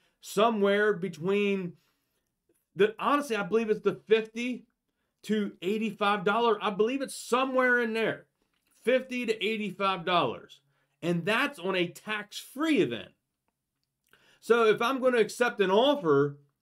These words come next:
I'm gonna have capital gains tax on that. So I gotta take that in mind. I don't wanna go no less than, like, triple digits. I, I don't wanna go no less than triple digits.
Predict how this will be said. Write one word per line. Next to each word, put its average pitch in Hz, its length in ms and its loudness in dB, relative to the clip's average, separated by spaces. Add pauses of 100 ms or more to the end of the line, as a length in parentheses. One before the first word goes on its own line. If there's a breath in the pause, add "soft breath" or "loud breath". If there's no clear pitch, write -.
(160)
I'm 226 140 0
gonna 214 160 0
have 202 340 0 (320)
capital 143 420 0
gains 185 480 -2
tax 135 360 -6
on 123 240 -8
that. 107 220 -8
So 143 100 -6
I 190 80 -4
gotta 202 160 -6
take 170 220 -6
that 151 160 -4
in 117 60 -10
mind. 120 240 -8 (1080)
I 214 120 6
don't 247 140 4
wanna 190 160 4
go 170 180 4
no 160 160 4
less 151 220 2
than, 143 160 -2
like, 135 340 -4
triple 110 300 -4
digits. 92 420 -10
I, 135 220 -6
I - 20 -2
don't 170 220 0
wanna 165 180 -4
go 147 160 -2
no 139 160 -2
less 131 200 -4
than 117 80 -14
triple 107 280 -8
digits. 90 400 -14